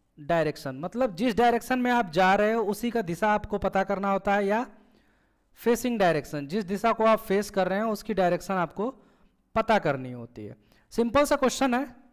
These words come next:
क्वेश्चन ध्यान से सुनिएगा, मैं बता रहा हूँ, लिखूंगा नहीं, लिखने में काफ़ी टाइम जाता है।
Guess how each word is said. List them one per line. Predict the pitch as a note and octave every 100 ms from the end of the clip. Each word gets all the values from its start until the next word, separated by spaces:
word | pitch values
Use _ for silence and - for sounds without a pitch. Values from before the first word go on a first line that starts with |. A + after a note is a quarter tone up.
| -
क्वेश्चन | G#3 C4 B3
ध्यान | G#3+ B3+
से | B3
सुनिएगा, | A#3 A#3 A#3 A3+
मैं | A3+
बता | G#3 G3+
रहा | G3
हूँ, | F#3+ A3
लिखूंगा | B3+ F3 G#3 G3+
नहीं, | G3+ A#3+ - _ _ _ _ D#3+
लिखने | E3 G#3+
में | A3 A3
काफ़ी | G#3 G#3+
टाइम | G#3 G#3
जाता | G3+ G3+ F#3
है। | F#3